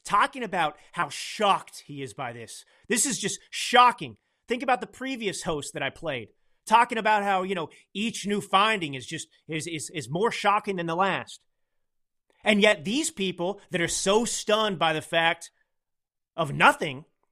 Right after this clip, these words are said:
the fact that Fox News people reported something that they didn't like,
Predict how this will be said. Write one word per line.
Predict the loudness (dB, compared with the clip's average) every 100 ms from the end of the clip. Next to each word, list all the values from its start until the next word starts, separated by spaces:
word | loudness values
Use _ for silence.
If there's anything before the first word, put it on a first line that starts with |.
| _
the | -6 4
fact | 6 6
that | 4 -8 _ _
Fox | 0 4 4 0
News | -4 -4 -6
people | -10 -8 -8 -8
reported | -10 -2 -2 -2
something | -4 -6 -4 -6
that | -4
they | -2
didn't | -2 -4 -6
like, | 2 4 4 0